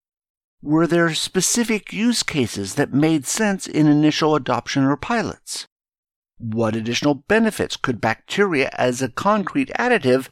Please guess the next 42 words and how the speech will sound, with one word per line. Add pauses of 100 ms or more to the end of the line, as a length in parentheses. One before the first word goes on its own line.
(140)
make, (220)
such
as
greater
strength
or
crack
healing? (1080)
We
talked
for
a
few
minutes
more,
and
by
then
I
could
see
the
light
bulb
going
on
over
his
head
when
he
said, (560)
"I
think
I
got
my
work
cut
out
for
me."